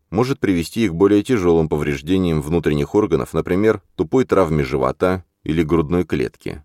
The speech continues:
Внешняя неповреждённая кожа, подобно ширме, скрывает порой смертельные травмы. Не в последнюю очередь это касается синдрома детского сотрясения. При этом состоянии внутри черепа может начаться смертельное кровотечение без очевидных внешних повреждений.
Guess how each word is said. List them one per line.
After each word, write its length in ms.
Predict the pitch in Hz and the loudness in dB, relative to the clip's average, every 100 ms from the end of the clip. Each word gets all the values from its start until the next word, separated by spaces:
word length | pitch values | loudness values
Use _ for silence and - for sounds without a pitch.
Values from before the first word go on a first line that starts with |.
| _ _ _ _ - | _ _ _ _ -14
Внешняя 540 | 64 76 92 - 80 | -6 -2 -2 -2 -2
неповреждённая 920 | 76 78 82 76 78 73 87 80 73 | -2 -2 -2 -2 -4 0 0 2 -2
кожа, 420 | 73 107 80 64 76 | 0 -2 -2 -4 -4
подобно 360 | 78 82 82 85 | 0 2 2 -2
ширме, 540 | - 117 107 95 80 | -2 -2 0 -2 -2
скрывает 580 | - - 92 104 120 - | -6 0 2 4 2 2
порой 280 | 95 104 98 | 2 2 0
смертельные 720 | - 85 78 - 87 82 80 | 0 -2 -2 -2 -2 -2 -4
травмы. 560 | 80 69 58 57 50 - _ _ _ _ _ _ - | -4 -4 -6 -8 -12 -16 _ _ _ _ _ _ -6
Не 100 | 104 | -4
в 80 | |
последнюю 460 | - 117 151 139 110 | 0 -2 0 -2 0
очередь 280 | 131 87 76 | 0 -2 -2
это 160 | 85 | -2
касается 440 | 85 80 92 90 82 | -2 0 0 0 -4
синдрома 480 | 80 73 82 92 78 | -2 0 0 0 0
детского 420 | 78 76 85 78 | -2 -2 0 -2
сотрясения. 800 | 87 85 90 - 65 64 65 67 _ _ - | -2 -4 -4 -4 -6 -6 -10 -14 _ _ -2
При 100 | 85 | 2
этом 240 | 85 82 | 2 0
состоянии 720 | 80 85 - 76 90 95 76 | -2 -4 0 2 2 2 0
внутри 420 | 69 80 78 90 | -2 -2 -2 -2
черепа 380 | 78 107 101 82 | 0 2 2 2
может 340 | 82 92 85 82 | 0 0 -2 -4
начаться 480 | 76 95 92 95 | -2 0 0 0
смертельное 800 | 85 - 92 87 85 98 92 87 | -2 0 2 2 2 2 2 2
кровотечение 680 | 85 85 80 80 107 101 92 | 2 2 2 -2 0 0 0
без 240 | 85 85 - | 0 -2 -4
очевидных 720 | 85 - 78 73 90 90 - | -6 -4 -4 -4 -2 -2 -2
внешних 500 | 71 71 69 73 69 | -4 -4 -4 -6 -6
повреждений. 840 | - 67 69 64 64 57 50 50 | -4 -2 -2 -4 -8 -6 -8 -12